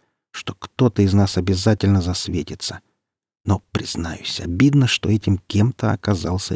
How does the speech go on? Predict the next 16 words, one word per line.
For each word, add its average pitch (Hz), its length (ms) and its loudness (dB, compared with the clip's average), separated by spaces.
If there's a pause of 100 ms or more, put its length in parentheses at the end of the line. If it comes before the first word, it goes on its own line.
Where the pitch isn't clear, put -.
именно 85 380 -2
я. 85 340 -6 (800)
На - 100 -6
шестом - 640 -2
адресе. - 540 -8 (880)
Если, - 320 -2
конечно, - 480 -4
остальные 101 540 2
четверо - 500 -4
к - 100 -12
этому 85 320 -2
моменту 82 460 -4
ещё 80 400 -6
не 87 160 0
выдали 90 360 -4
себя. - 380 -8